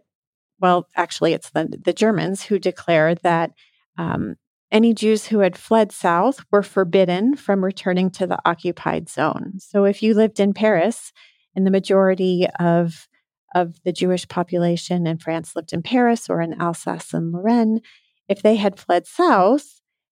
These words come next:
then once that border was sealed, they were not allowed to return to their homes in the north. Alsace and Lorraine, uh, the,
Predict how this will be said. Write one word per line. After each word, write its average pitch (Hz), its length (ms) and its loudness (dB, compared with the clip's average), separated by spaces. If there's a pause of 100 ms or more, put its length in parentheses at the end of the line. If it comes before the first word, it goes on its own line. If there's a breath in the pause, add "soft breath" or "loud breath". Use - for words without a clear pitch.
(140)
then 202 380 2 (120)
once 214 320 0
that 208 200 0
border 190 320 2
was 170 160 -4
sealed, 196 560 0
they 185 140 0
were 180 100 2
not 180 220 -2
allowed 180 320 -2
to - 120 -10
return 180 520 -4
to - 140 -10
their 175 180 -2
homes 170 580 -4 (440 soft breath)
in 196 180 2
the 180 100 0
north. 170 580 -2 (1080)
Alsace 233 500 2
and 202 140 2
Lorraine, 190 480 2 (260)
uh, - 320 -8
the, 170 340 2